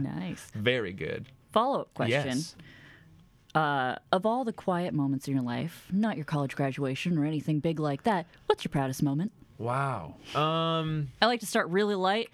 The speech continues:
Speaker 1: and then get real heavy in
Speaker 2: I
Speaker 1: there.
Speaker 2: really, I really like that. Um, that's pretty tough.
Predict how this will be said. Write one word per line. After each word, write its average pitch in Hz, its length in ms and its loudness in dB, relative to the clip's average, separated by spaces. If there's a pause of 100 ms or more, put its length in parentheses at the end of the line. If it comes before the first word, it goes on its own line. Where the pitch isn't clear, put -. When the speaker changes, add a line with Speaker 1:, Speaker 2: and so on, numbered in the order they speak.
Speaker 1:
and 170 140 2
then 170 80 4
get 165 120 2
real 156 420 0
heavy 143 320 -2
in 131 100 0
Speaker 2:
I 139 40 0
Speaker 1:
there. 156 80 2
Speaker 2:
really, 185 440 0
I 131 80 0
really 147 420 0
like 110 320 0
that. 90 300 -4 (760)
Um, 143 720 0 (2250)
that's 175 520 -2 (320)
pretty 156 480 0 (220)
tough. 82 480 -2